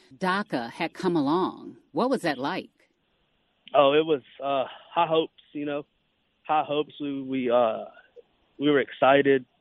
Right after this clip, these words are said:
Speaker 2: My parents, you know, they were, they were, I don't know, they were so thankful. I was so thankful, you know. Uh, the whole process was long, but there was finally hope.
Speaker 1: How long did it take?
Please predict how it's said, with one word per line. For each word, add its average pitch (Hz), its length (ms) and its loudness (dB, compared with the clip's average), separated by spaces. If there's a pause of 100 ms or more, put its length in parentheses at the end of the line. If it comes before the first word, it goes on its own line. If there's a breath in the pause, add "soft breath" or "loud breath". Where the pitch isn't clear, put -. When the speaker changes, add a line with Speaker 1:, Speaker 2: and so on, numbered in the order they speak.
(160)
Speaker 2:
My 120 220 -6
parents, 127 400 -6
you 127 80 -8
know, 123 180 -4
they 120 140 0
were, 113 240 -8 (960)
they 127 140 0
were, 120 260 -6 (1160)
I 127 100 -6
don't 120 140 -2
know, 123 100 4
they 127 80 8
were 135 160 0
so 131 180 4
thankful. 135 540 2
I 127 120 6
was 139 200 0
so 131 180 -4
thankful, 135 480 -8
you 131 120 -8
know. 127 240 -8 (680)
Uh, 127 380 2 (220)
the 123 80 -6
whole 143 160 -4
process 135 420 -4
was 117 140 -18
long, 135 520 -2
but 113 180 -4 (720)
there 131 120 0
was 135 180 0 (260)
finally 139 380 0
hope. 147 280 0 (420)
Speaker 1:
How 233 100 2
long 233 200 0
did 214 160 -2
it 202 100 -6
take? - 500 -6